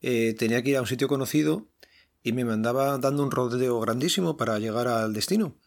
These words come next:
No le hice caso y me metí de cabeza en un atasco de más de media hora. Así que a partir de ese día le hago caso. Si lo enciendo y manda a ir por un sitio muy raro o diferente al que esté habituado para ir a un sitio conocido, le hago caso,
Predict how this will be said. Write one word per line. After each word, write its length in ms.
No 160
le 80
hice 180
caso 520
y 180
me 80
metí 240
de 120
cabeza 540
en 200
un 60
atasco 340
de 80
más 140
de 60
media 240
hora. 240
Así 300
que 80
a 60
partir 220
de 100
ese 260
día 400
le 80
hago 160
caso. 240
Si 440
lo 160
enciendo 760
y 220
manda 440
a 60
ir 160
por 160
un 80
sitio 460
muy 160
raro 380
o 100
diferente 440
al 40
que 60
esté 160
habituado 540
para 560
ir 160
a 240
un 360
sitio 400
conocido, 520
le 80
hago 160
caso, 340